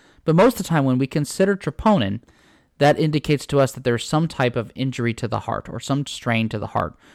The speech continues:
whether that's ischemic or load dependent on the heart. In the E M S world, when we see an elevated troponin, we should be concerned that there is something affecting the heart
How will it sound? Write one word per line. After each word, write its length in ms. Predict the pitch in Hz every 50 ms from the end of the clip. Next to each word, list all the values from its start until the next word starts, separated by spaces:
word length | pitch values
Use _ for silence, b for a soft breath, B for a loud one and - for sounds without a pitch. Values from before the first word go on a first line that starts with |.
| b b b
whether 200 | 135 135 123 120
that's 280 | 107 110 110 107 107
ischemic 640 | 110 110 - - - - - 147 165 180 185 190 - - b b b b b b
or 500 | b 139 135 135 123 123 123 120 120 - _ _ -
load 380 | - 127 139 139 143 135 131
dependent 580 | 127 120 - - 120 107 104 107 107 107 - - - _ -
on 160 | 110 113 113
the 80 | 107 107
heart. 400 | - - - 107 107 - - - _ _ _ _ _ -
In 100 | - 147
the 160 | 147 127 - 185
E 40 |
M 100 | 202 196
S 200 | 180 175 - -
world, 220 | - 120 110 110 113
when 100 | 120 120
we 100 | 131 165
see 160 | - - 202
an 120 | 190 175 -
elevated 420 | - 139 143 143 160 165 185 180
troponin, 520 | - 180 160 - 117 107 101 101 98 104 - _ _ _ _ _ _ -
we 120 | - 139
should 240 | - - 165 165 160
be 100 | 165 185
concerned 600 | 180 - 156 139 - - 113 113 104 104 101 - - _ _ _ _ _ -
that 160 | - 120 -
there 160 | - 113 110
is 80 | 107 -
something 500 | - - 127 123 - 135 131 135 151 - -
affecting 520 | - - - 120 107 - - 110 101 113 113
the 80 | - 104
heart 320 | - - 110 - - -